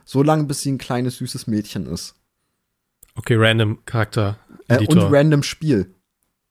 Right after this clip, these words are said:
Speaker 1: Also pro Spiel kannst du irgendwie einen Charakter erstellen, random.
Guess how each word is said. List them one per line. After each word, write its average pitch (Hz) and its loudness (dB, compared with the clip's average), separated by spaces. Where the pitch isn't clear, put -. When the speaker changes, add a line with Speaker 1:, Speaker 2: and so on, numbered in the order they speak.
Speaker 1:
Also 117 0
pro 151 2
Spiel 151 -2
kannst 143 -6
du - -4
irgendwie 123 -4
einen 113 -2
Charakter 127 -6
erstellen, 175 -4
random. 139 2